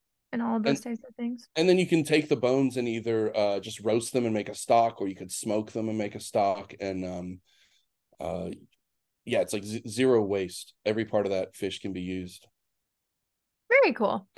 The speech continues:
Speaker 1: I have recently started eating fish. Um, I used to be, like, scared of it. So I've been doing a lot of whitefish. I can't, I can't get behind salmon yet. It's
Speaker 2: Okay.
Speaker 1: like the,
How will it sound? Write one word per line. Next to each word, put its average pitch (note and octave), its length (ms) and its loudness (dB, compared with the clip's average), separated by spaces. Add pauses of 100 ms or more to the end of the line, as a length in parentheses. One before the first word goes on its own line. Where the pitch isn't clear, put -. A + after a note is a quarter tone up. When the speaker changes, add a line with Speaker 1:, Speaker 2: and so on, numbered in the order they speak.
(360)
Speaker 1:
I C#4 120 6
have C#4 220 6
recently C4+ 480 0
started A#3 400 2
eating A#3+ 340 -2
fish. - 600 -6 (540)
Um, G#3+ 640 4 (840)
I - 100 2
used A3+ 240 0
to B3 60 -4
be, A#3 180 -2
like, A3 220 2
scared A3 340 -4
of A3+ 80 -4
it. A#3+ 240 0 (520)
So A3 640 4 (220)
I've A#3 120 2
been A#3 100 4
doing C4 140 2
a C4 40 2
lot C4+ 120 0
of B3 80 0
whitefish. A3+ 640 -4
I B3 120 -4
can't, A#3 380 2 (140)
I B3 80 4
can't B3 260 2
get A#3 160 4
behind A#3 360 0
salmon A3+ 360 -4
yet. A3+ 320 -2 (420)
It's B3 160 0
Speaker 2:
Okay. - 140 4
Speaker 1:
like - 120 2 (100)
the, A3+ 200 -6